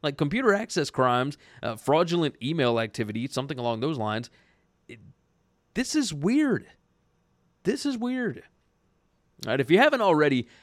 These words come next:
uh, go ahead and hit that like button, hit subscribe. Those things help the show, uh, get in front of more people because it, this is how it works. It tells YouTube that you like what you're seeing, so it's gonna push it out to even more people.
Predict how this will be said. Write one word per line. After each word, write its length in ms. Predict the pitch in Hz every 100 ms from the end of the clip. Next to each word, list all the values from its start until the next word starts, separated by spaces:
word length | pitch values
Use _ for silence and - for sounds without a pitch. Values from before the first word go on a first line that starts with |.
| _ -
uh, 160 | 117
go 200 | 135 262
ahead 180 | 196 185
and 60 | 147
hit 160 | 160
that 120 | 147
like 220 | 120 131 123
button, 200 | 127 117
hit 160 | 117
subscribe. 440 | 120 - 127 120 120
Those 160 | 127
things 220 | 131 120
help 280 | 104 127 -
the 60 | 117
show, 400 | - 123 123 123 _ _ -
uh, 80 | 120 113
get 140 | 143
in 100 | 139
front 180 | - 127
of 80 | 101
more 160 | 110 98
people 420 | 180 190 185 170
because 320 | 131 135 120
it, 100 | 117 _ _ - - 104 117
this 220 | 143 135
is 60 | 104
how 80 |
it 60 | 92
works. 300 | 117 117 -
It 80 | 113
tells 220 | 147 117
YouTube 400 | 151 151 147 143 123
that 200 | 110 104
you 100 | 165
like 220 | 156 127
what 160 | 120 127
you're 80 | 117
seeing, 420 | 147 120 110 110 _ _ _
so 200 | - 117
it's 100 | 110
gonna 320 | 135 131 117 101 _ -
push 240 | 143 135
it 80 | 131
out 160 | 120 135
to 80 |
even 200 | 127 117
more 180 | 113 113
people. 340 | 190 180 -